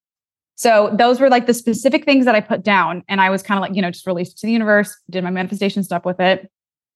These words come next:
And then one day I get an email from a brand and they were like, "Hey, we would love for you to make one video for us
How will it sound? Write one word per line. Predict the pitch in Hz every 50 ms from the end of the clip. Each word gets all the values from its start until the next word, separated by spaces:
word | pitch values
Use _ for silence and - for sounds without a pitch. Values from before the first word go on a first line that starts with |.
| _ _ _ _ _ -
And | 202 202
then | 196 202
one | 208 220
day | 233 226 208 196
I | 196
get | 190 196
an | 185 175 -
email | - 233 262 220 - - 113 175 233 - _ _ _ _ _ _ _ _ _
from | 220 208
a | 202
brand | 185 202 185 175 170 170 185 208 196 _ _ _ _
and | 196 202 196 196 196 185
they | 202 196
were | 196 196
like, | 190 180 180 180
"Hey, | - - 220 208 196 180 170 175
we | 180 196
would | 185 185 196 196 190
love | 190 190 185 185 190 185 -
for | -
you | 214 208 214
to | 208
make | 202 190 185 196 _
one | - 170 165 185 185 185 202 202
video | 190 185 190 185 180
for | 180 _ 170 170 160
us | 160 156 180 - -